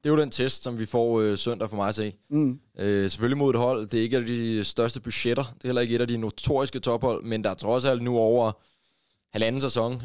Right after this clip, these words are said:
Speaker 1: snart to sæsoner, har leveret på et højt niveau.
Speaker 2: Mm.
Speaker 1: Øhm, spillet lige op med Nordsjælland. Øhm, og også kommet lidt, lidt haltende fra start. Øhm, Udover den Horsens-kamp, Viborg de også havde. Øhm,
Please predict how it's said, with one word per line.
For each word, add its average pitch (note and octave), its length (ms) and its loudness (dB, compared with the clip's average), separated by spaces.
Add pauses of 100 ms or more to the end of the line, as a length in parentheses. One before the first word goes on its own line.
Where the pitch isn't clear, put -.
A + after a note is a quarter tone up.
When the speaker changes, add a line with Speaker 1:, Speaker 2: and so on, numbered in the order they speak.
Speaker 1:
snart A2+ 260 -2
to B2+ 220 -4
sæsoner, A2+ 300 -2
har A#2 100 -2
leveret A#2 340 2
på A2+ 100 4
et G#2+ 60 2
højt A2+ 140 2
niveau. A2+ 240 -2 (320)
Speaker 2:
Mm. A2 80 -8
Speaker 1:
Øhm, G#2 540 -2 (1600)
spillet B2 400 4
lige C3+ 160 4
op B2 140 4
med A#2+ 320 4
Nordsjælland. B2 640 0
Øhm, G#2 720 2
og G2 100 2
også B2 180 2
kommet C3+ 340 2
lidt, - 1040 2
lidt C3 220 2
haltende A#2 420 2
fra A#2+ 100 -4
start. A2 400 -2
Øhm, G2+ 680 0 (140)
Udover A#2 360 4
den A2+ 120 2
Horsens-kamp, G#2+ 520 0
Viborg A2 300 2
de A2 100 2
også G#2+ 200 2 (460)
havde. G#2 320 2
Øhm, G2 220 -2